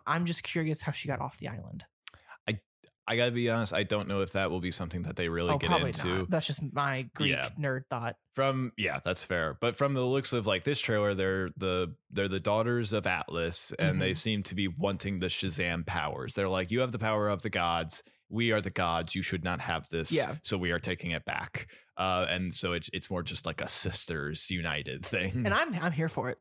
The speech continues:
Speaker 2: <laughs>
Speaker 1: Atlas's kids are wild, and I hope they talk about Atlas because Atlas is also its own wild story.
Speaker 2: Mm-hmm.
Speaker 1: He, like, holds up the sky
Speaker 2: Yes.
Speaker 1: on his back. It's insane.
Speaker 2: He holds up the world, doesn't he?
Speaker 1: No, it's a sky.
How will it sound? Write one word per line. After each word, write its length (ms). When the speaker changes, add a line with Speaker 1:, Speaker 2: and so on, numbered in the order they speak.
Speaker 2:
<laughs> 220
Speaker 1:
Atlas's 380
kids 260
are 260
wild, 560
and 120
I 100
hope 220
they 80
talk 260
about 160
Atlas 400
because 280
Atlas 280
is 100
also 240
its 120
own 380
wild 340
story. 420
Speaker 2:
Mm-hmm. 340
Speaker 1:
He, 80
like, 120
holds 300
up 180
the 120
sky 580
Speaker 2:
Yes. 300
Speaker 1:
on 60
his 160
back. 260
It's 140
insane. 320
Speaker 2:
He 120
holds 280
up 100
the 80
world, 480
doesn't 260
he? 180
Speaker 1:
No, 120
it's 120
a 40
sky. 300